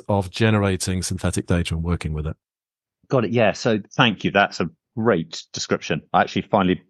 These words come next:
Speaker 2: began to understand at least eighty percent of it, I hope. Anyway, w-, one of the questions, though, if you look, not the use case for Yabble, how they're doing it, but
Speaker 1: Yep.
Speaker 2: they're synthetic users or synthetic audiences.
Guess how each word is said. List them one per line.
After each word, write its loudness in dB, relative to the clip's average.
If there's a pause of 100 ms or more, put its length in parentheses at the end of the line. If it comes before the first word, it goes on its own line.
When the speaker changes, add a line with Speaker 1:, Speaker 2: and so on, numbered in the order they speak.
Speaker 2:
began 4
to 2
understand 0
at -2
least 0
eighty 2
percent 0
of -2
it, -4
I 2
hope. 0
Anyway, 4 (460)
w-, 2
one 6
of 0
the 2 (140)
questions, -4
though, 4
if -2
you 4
look, 0 (120)
not 0
the 2
use 2
case 0
for 0
Yabble, 0
how 2
they're 0
doing -2
it, -4
but 4
Speaker 1:
Yep. 4
Speaker 2:
they're 4
synthetic 2
users 2
or -4
synthetic 2
audiences. 2